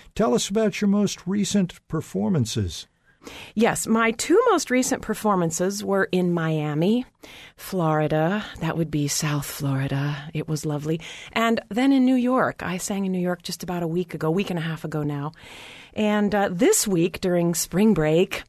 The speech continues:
Speaker 2: I've been finishing up my very first jazz C D, which is a Christmas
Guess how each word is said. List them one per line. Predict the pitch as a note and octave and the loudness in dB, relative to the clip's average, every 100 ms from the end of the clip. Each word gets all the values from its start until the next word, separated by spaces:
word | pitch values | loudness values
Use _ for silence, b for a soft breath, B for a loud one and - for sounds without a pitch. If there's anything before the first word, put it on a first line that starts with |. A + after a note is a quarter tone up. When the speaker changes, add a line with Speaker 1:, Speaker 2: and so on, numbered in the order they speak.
| B B B B | B B B B
Speaker 2:
I've | - G3+ F#3+ | -4 -2 -2
been | F3+ F#3+ | -2 -2
finishing | - B3+ C#4 E4 D#4 C#4 | -2 2 4 4 0 0
up | F#3+ F#3 - | 0 -2 -4
my | F3+ E3+ E3+ | -4 -2 -2
very | E3 G#3+ C#4 | 0 0 0
first | D4 - G3 F#3+ - - - B B B B - | -2 -2 -2 -2 -4 -8 -14 B B B B -10
jazz | D#3 G3 G3 G3 G3 F#3 F#3+ - - | -2 0 2 2 2 -2 -6 -12 -14
C | - - D3+ C#3+ | -8 -6 -4 -4
D, | C3 A#2+ D3 E3 | -4 -4 -6 -6
which | D#3+ D#3 | -8 -8
is | D3 | -8
a | D3 | -10
Christmas | - - A3+ - D3 B2+ - - | -10 -6 -6 -4 -6 -6 -6 -6